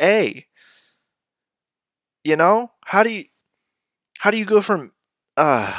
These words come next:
how do you say arson? Aaron, Aaron, was it an autocorrect problem? Like, what happened? And it, it, that would have been funny if he signed with the Giants. It's hilarious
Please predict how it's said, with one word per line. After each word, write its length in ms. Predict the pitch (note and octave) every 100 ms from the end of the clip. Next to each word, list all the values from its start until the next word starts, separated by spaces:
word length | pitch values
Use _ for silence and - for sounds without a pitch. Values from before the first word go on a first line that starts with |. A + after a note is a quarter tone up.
| - - - _ _ _ _ _
how 100 | G#3+
do 60 | A#3+
you 100 | A3+
say 200 | G#3 -
arson? 440 | B2 D#3+ - C3 A2+ -
Aaron, 220 | C3 C#3+ - B2+ -
Aaron, 320 | A2+ C3 F3
was 160 | D3 A#2
it 80 | G2+
an 100 | G#2
autocorrect 800 | A#2 F#3 F#3+ - F#3 G3+ - -
problem? 540 | F#3+ G3+ G#3 G#3+ A#3 _ _ - - _ _ _ _ _
Like, 160 | - D3+
what 160 | C4 -
happened? 600 | B3+ F#4+ - - - - _ - - - - _ _ _ _ _ -
And 180 | D3+ E3
it, 120 | D#3+
it, 280 | D3 D#3+ E3+
that 240 | F#3+ A#3
would 100 | F#3+
have 80 | F3+
been 140 | E3+ C#3
funny 440 | C#3 A#2+ G#2+ G#2+ _ _ -
if 140 | B2+
he 80 | C3+
signed 360 | - C3 A#2+ G#2+
with 120 | -
the 80 | -
Giants. 560 | - E2 C2 - - - - -
It's 380 | C3 - - -
hilarious 960 | A#2 A2 A#2+ A2+ G#2+ G2 F#2+ E2+ -